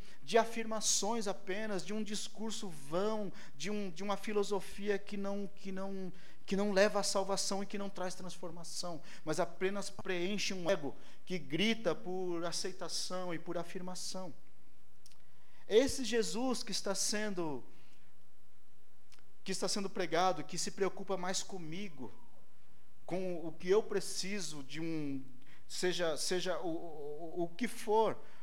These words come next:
eh, se preocupa só comigo, com os meus interesses, os meus desejos pessoais,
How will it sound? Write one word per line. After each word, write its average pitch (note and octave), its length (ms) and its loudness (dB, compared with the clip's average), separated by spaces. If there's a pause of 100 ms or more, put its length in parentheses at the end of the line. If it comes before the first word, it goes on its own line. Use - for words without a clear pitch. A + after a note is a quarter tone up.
(120)
eh, D#3+ 320 -2
se - 200 -2
preocupa G3+ 380 0
só G#3+ 200 0
comigo, F#3 460 -4
com F3+ 180 -2
os E3 100 -2
meus F#3+ 300 0
interesses, F3 760 -2
os D#3 160 -2
meus G3 260 0
desejos F3+ 540 -2
pessoais, D#3+ 720 -2